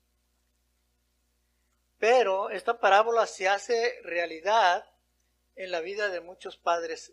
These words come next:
e hijos. Muchos predicadores aprovechan la oportunidad para resaltar los defectos o fallas de los padres. Yo dije, "¿Qué voy a hacer? ¿Le voy a echar a los padres? ¿Voy a estar sobre de ellos?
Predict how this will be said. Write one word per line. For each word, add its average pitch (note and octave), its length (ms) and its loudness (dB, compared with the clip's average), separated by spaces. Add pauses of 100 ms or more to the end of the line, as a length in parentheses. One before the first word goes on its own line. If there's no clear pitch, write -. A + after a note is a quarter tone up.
e E3 140 -10
hijos. - 640 -20 (1080)
Muchos F3 260 -12
predicadores F#3+ 920 -2 (840)
aprovechan F3 580 -4
la G3 60 2
oportunidad E3+ 680 -4
para F#3 160 0
resaltar E3 680 -2
los E3 160 -12
defectos F#3 800 -6 (480)
o - 100 -12
fallas E3+ 460 0
de D#3 80 -6
los D3+ 180 -18
padres. D#3 460 -4
Yo D#3 100 -16
dije, D3+ 300 -20
"¿Qué F#3 80 -12
voy F#3 200 -12
a D#3+ 60 -6
hacer? E3 460 -8 (1040)
¿Le D3 100 -16
voy E3 140 -2
a - 20 -2
echar G3 220 0
a F#3+ 80 2
los E3+ 180 -8
padres? G#3 400 -4
¿Voy G3 160 -12
a F#3+ 40 -10
estar G3 260 -8
sobre F3 320 -14
de F3 140 -10
ellos? B3+ 380 -16